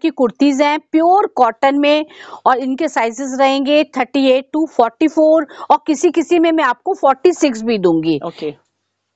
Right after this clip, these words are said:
Speaker 1: And इसी कुर्ती का second design है, बहुत प्यारे pieces हैं, बिल्कुल समरिश, सॉफ्ट।
Speaker 2: कॉटन।
Speaker 1: आप इसको नीचे white palazzo pant के साथ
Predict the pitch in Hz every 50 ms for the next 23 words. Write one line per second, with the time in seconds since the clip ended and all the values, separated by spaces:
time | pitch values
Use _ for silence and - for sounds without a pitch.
0 | _ _ _ _ _ _ _ _ - - 262 294 302 226 - 294 - - 415 392
1 | - 311 294 247 - 302 311 - - 311 311 - 294 254 247 - 262 247 226 233
2 | 214 214 202 196 190 190 180 175 175 185 190 247 254 247 285 302 302 294 294 262
3 | 233 233 262 277 - - 269 233 - 269 254 254 285 277 262 233 302 349 _ -
4 | 427 494 508 466 - - - - 302 240 247 254 269 294 302 294 302 302 - _
5 | - - - _ - - - 254 247 247 262 277 285 285 269 330 _ _ _ _
6 | _ _ - 226 254 269 262 285 262 - - - 330 320 320 285 285 254 - -
7 | 311 311 262 226 247 240 254 302 302 _ - 294 262 233 240 240 220 285 302 294
8 | 294 - 262 247 254 262 - - 277 254 - 262 262